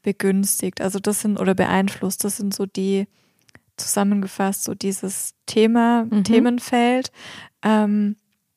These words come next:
Speaker 1: also ganz wichtig sind einfach die, die Erfahrungen auch in der Kindheit,
Speaker 2: Mhm.
Speaker 1: ne?
Speaker 2: Mhm.
Speaker 1: Wenn wir erlebt haben, dass, ähm, unsere Bezugspersonen, unsere Eltern oder wer auch immer sich konstant liebevoll um uns kümmern, dann, ähm,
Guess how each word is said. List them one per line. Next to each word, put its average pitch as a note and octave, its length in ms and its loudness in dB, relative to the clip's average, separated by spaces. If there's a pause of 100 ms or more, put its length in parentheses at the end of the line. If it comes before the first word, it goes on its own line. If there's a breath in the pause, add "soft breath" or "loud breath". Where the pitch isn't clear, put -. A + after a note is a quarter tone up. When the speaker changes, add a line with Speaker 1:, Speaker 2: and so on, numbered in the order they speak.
(540)
Speaker 1:
also G3 200 2
ganz G3+ 260 2
wichtig A3 300 -2
sind G#3 140 -4
einfach G3+ 380 -2
die, G3+ 420 -2 (480 soft breath)
die G3+ 360 0
Erfahrungen G#3 540 0
auch F#3 140 -4
in F#3+ 120 -2
der F#3+ 100 -2
Kindheit, F#3 520 0
Speaker 2:
Mhm. F#3 60 0
Speaker 1:
ne? G#3+ 200 0 (220 loud breath)
Speaker 2:
Mhm. F3 200 -8
Speaker 1:
Wenn G#3 160 4
wir G3 80 4
erlebt G3+ 400 2
haben, G#3+ 280 2
dass, G3+ 320 -2
ähm, G3 420 -2 (140)
unsere G3+ 440 0
Bezugspersonen, G#3 960 0
unsere G3 340 -4
Eltern G#3 460 0
oder G3 260 -2
wer G3 200 -2
auch G3 120 -4
immer G#3+ 360 0
sich - 340 -12 (340)
konstant G#3+ 540 0
liebevoll G#3+ 440 -2
um G3 140 -4
uns G3 220 -4
kümmern, A3+ 520 0 (640 loud breath)
dann, G#3+ 460 2 (100)
ähm, G#3 540 -2